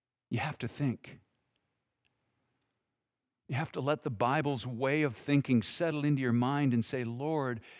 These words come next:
show me your glory in these pictures." Jonathan Edwards, America's greatest theologian, said it like this. "There is a false boldness for Christ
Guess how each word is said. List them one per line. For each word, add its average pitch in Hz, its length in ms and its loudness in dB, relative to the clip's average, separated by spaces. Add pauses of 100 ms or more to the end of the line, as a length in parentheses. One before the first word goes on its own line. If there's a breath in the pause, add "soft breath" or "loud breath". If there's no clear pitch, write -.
(140)
show 170 540 2
me 160 320 4
your 147 340 0
glory 139 600 0
in 123 340 4
these 131 300 0
pictures." - 960 -10 (3750 loud breath)
Jonathan 143 380 8
Edwards, 131 340 2
America's 131 360 4
greatest 123 320 0
theologian, 117 500 0
said 113 160 -2
it 110 80 -6
like 104 160 -8
this. - 280 -14 (2000 soft breath)
"There 190 180 12
is 269 120 12
a 277 80 12
false 247 440 10
boldness 135 480 8
for 127 140 -4
Christ 113 540 -2